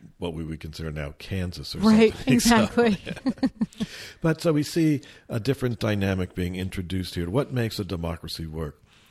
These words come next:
Speaker 1: De Tocqueville looks at, uh, a cultural aspect, uh, and I think the cultural aspect ties back to education as well.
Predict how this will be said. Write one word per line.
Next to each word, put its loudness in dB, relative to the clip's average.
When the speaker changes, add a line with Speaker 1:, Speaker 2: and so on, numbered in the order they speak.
Speaker 1:
De -4
Tocqueville -2
looks -2
at, -4
uh, -2
a -6
cultural -4
aspect, -8
uh, -8
and -4
I -2
think -4
the -8
cultural -4
aspect -4
ties -2
back -4
to -8
education -8
as -10
well. -4